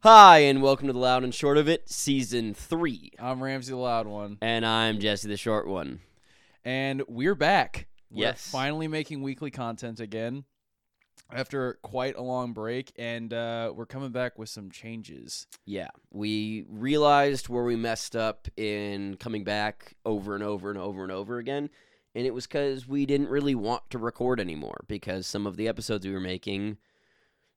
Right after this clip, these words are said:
Speaker 1: weren't as good as we wanted them to be.
Speaker 2: Yeah, a little peek behind the curtain. Uh, we just weren't having fun sometimes. Like, we had a great time within the labs, and I think moving forward, we're definitely just gonna be sticking to stuff more like that.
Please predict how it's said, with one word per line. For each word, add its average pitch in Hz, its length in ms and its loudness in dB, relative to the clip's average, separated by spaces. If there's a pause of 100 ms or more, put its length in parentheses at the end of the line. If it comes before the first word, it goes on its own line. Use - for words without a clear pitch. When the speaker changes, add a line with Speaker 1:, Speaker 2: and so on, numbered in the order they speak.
(140)
Speaker 1:
weren't 92 680 -12
as 104 220 -6
good 107 200 -4
as 113 140 -8
we 123 80 -6
wanted 123 320 -4
them 90 140 -14
to 76 80 -18
be. 71 180 -20 (160)
Speaker 2:
Yeah, 120 400 -2
a 113 40 -4
little 127 200 -6
peek 151 240 -10
behind 139 320 -6
the 120 80 -10
curtain. 117 540 -10
Uh, 110 380 -6 (280)
we 123 260 -8
just 139 240 -10
weren't 127 300 -8
having 107 340 -10
fun 95 520 -14 (160)
sometimes. 95 760 -12
Like, 113 140 -14
we 123 100 -8
had 143 140 -2
a 131 40 -6
great 117 320 -8
time 143 220 -6
within 135 160 -10
the 123 60 -8
labs, 113 420 -4
and 113 80 -6
I - 20 -4
think 117 140 -8
moving 110 240 -12
forward, 107 320 -10
we're 104 80 -10
definitely 104 440 -12
just 101 160 -14
gonna 107 100 -14
be 101 80 -14
sticking 104 380 -16
to 104 60 -14
stuff 101 300 -14
more 101 220 -12
like 95 240 -12
that. 120 320 -4